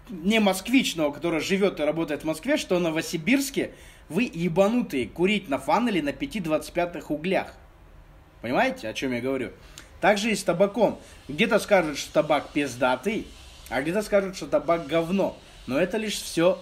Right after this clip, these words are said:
именно вот этот табачный диалект. А, и в оконцовочке, что хочу сказать про Азур, а, бенгальскую линейку, о том, что,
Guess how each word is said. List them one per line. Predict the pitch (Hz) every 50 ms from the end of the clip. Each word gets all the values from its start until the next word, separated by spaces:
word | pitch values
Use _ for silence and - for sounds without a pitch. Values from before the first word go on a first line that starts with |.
| - - -
именно | - 151 170 180 175 165 151
вот | 156
этот | 156 - -
табачный | 147 139 135 127 147 160 - - - 175 147
диалект. | 139 139 147 143 147 151 160 156 120 - - - - - - - - - - - - - - - - -
А, | 131 139 135 127 - - - - - - - -
и | 185 214 247 285 302 -
в | 165 147 143 147 175
оконцовочке, | 175 175 214 202 - 269 285 247 214 - - - 160
что | - - 196 180
хочу | - 185 165 165 160
сказать | - 180 175 180 165 160 -
про | 156 156 160 156 151 147 147 147 -
Азур, | 170 170 165 151 180 170 160 151 143
а, | 139 139 135
бенгальскую | 131 139 156 160 151 160 156 139 139 - 151 143
линейку, | 143 151 175 220 240 208 - 156
о | 135
том, | - 185 202
что, | 196 - - 151 139 131 -